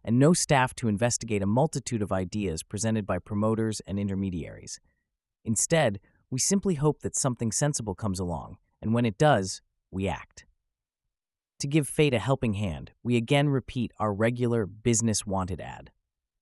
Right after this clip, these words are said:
The only change from last year's copy is in one, because we continue to want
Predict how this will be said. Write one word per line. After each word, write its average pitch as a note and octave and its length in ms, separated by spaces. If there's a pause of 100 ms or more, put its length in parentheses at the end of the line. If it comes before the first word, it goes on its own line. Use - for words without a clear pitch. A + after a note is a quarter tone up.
(220)
The D3 120
only G3+ 280
change B2+ 400
from A2 160
last G#2+ 320
year's G#2+ 140
copy - 520
is G#2 140
in G2 180
one, G2+ 320 (560)
because B2 280
we B2+ 80
continue E3+ 440
to D#3+ 80
want C3 240